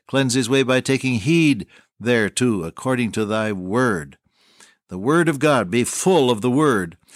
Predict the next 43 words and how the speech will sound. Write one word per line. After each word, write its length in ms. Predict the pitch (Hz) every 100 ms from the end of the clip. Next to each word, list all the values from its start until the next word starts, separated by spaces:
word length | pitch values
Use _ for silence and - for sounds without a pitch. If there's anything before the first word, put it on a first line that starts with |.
| - _
and 100 | 95
you'll 160 | 104 110
speak 360 | - 143 127
with 100 | 113
authority. 580 | 113 107 123 104 80 73 _ _ - - _
And 140 | 85
then, 100 | 113
of 80 | 135
course, 280 | - 139 123
to 100 | 120
have 160 | 120 117
all 320 | 143 160 165
of 80 | 135
the 100 | 123
rooms 360 | 139 156 135
in 100 | 139
your 200 | 135 143
heart 260 | 113 120 104
house 320 | 98 95 -
filled 380 | - 135 131 113
with 120 | 107
the 80 | 104
Holy 240 | 101 107
Spirit. 500 | 101 - 110 87 78
"Be 120 | - 117
not 260 | 113 101 - - - _ -
drunk 220 | 131 127
with 160 | 120 98
wine 260 | 123 131
wherein 320 | 117 131 135
is 160 | 127 107
excess, 400 | 113 - 147 143
but 220 | - 120
be 100 | 139
filled 380 | - - 202 208
with 100 | 196
the 80 | 190
Spirit," 500 | - 226 233 120 - _ - - - _
says 240 | - 123
Paul 340 | - 131 113 95
in 140 | 92
Ephesians 560 | 98 - 127 95 92 -
five. 440 | 110 101 85 73